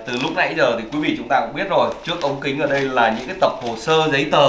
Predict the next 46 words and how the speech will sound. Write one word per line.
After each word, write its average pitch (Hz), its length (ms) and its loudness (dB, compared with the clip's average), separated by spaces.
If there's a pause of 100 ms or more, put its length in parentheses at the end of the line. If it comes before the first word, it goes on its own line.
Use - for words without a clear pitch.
(480)
mà 117 260 4
anh 139 220 2
Sơn 147 340 -2
đã 139 220 2
cùng 127 180 -4
với 123 120 -2
người 143 200 -2
vợ 113 180 2
của 107 120 -2
mình 110 200 -2
vào 110 240 4
trong - 140 -8
thành 117 180 -12
phố 117 80 -8
Hồ 127 100 -8
Chí 160 80 -10
Minh 160 260 -2
đấy 202 100 -4 (440)
để 107 200 0
khám 120 240 4
bệnh 127 180 2
đấy, 175 120 0 (180)
và 113 100 4
bác 123 180 2
sĩ 175 160 -8
người 160 160 -4
ta 123 140 -4
cho 131 180 4
một 123 180 -2 (140)
loạt 139 200 6 (120)
cái - 140 -6
giấy 127 220 -4
tờ 117 240 4
gồm 107 280 -4
có 117 220 6
là 127 140 0
các 151 240 -2
phiếu 139 140 -6 (100)
thu 147 240 -2
và 110 100 2
bệnh 110 180 0
án 110 240 2
ở 127 80 -4
đây 123 120 -4
quý 131 160 -6
vị. - 220 -2